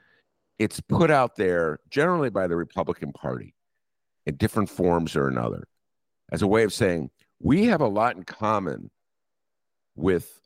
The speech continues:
Black voters." And generally they're talking about on issues having to do, like, gay marriage, uh, that kind of, uh, social issues, abortion perhaps.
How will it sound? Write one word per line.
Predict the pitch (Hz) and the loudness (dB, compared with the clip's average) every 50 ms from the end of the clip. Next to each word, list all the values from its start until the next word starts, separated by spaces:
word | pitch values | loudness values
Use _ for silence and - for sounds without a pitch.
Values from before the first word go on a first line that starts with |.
| _ _ | _ _
Black | - 90 90 87 90 - | -2 0 2 2 0 -2
voters." | - 87 85 80 73 62 50 - - - - - - _ _ _ _ _ _ _ _ _ _ _ _ _ _ _ _ _ _ _ _ | -2 -2 0 0 -2 -4 -6 -10 -14 -18 -20 -20 -20 _ _ _ _ _ _ _ _ _ _ _ _ _ _ _ _ _ _ _ _
And | 87 98 98 | -8 -8 -2
generally | 95 175 202 214 214 202 | 0 2 2 4 2 2
they're | 170 135 117 | 2 0 0
talking | - 135 120 117 113 117 104 | 0 0 -2 0 0 -2 -2
about | 92 80 85 82 85 82 82 - - | 0 0 0 0 0 0 -2 -2 -4
on | 69 73 73 71 71 71 71 69 - | -2 0 0 0 0 0 -2 -4 -2
issues | - 95 98 - - 92 90 82 82 80 78 76 71 - | -2 -2 -2 -2 0 0 2 4 4 2 2 0 -2 -2
having | 90 82 71 73 71 | -2 -2 0 -2 -4
to | - 64 | -4 -4
do, | 62 65 | -4 -2
like, | 60 57 53 - _ _ _ _ 53 53 58 | -2 -4 -6 -8 _ _ _ _ -16 -16 -8
gay | - - 87 82 80 | -2 0 2 2 2
marriage, | 82 80 76 76 78 78 73 71 71 69 67 60 55 - - - - _ _ _ _ _ _ _ _ _ _ _ _ _ _ _ _ | 2 2 2 2 2 2 2 2 2 0 0 -2 -4 -8 -14 -16 -18 _ _ _ _ _ _ _ _ _ _ _ _ _ _ _ _
uh, | - - 52 50 - - 50 50 | -16 -14 -12 -12 -10 -10 -6 -2
that | 71 76 - - | -2 -2 0 0
kind | - 82 71 64 | -2 -2 0 -2
of, | 60 57 - - | -2 -4 -6 -6
uh, | - 50 - | -8 -8 -6
social | - - - 101 98 - - 76 64 60 | -4 0 2 2 2 2 0 -2 -2 -2
issues, | - - - - - - - - - - | -2 -4 -8 -10 -12 -14 -16 -20 -12 -10
abortion | - 73 - 87 85 87 87 - - 85 82 | -8 -2 2 4 4 4 2 2 0 -2 -2
perhaps. | - 85 76 71 80 65 64 64 62 - - - - | 0 -2 -2 -2 -2 -2 -2 -4 -6 -8 -14 -18 -18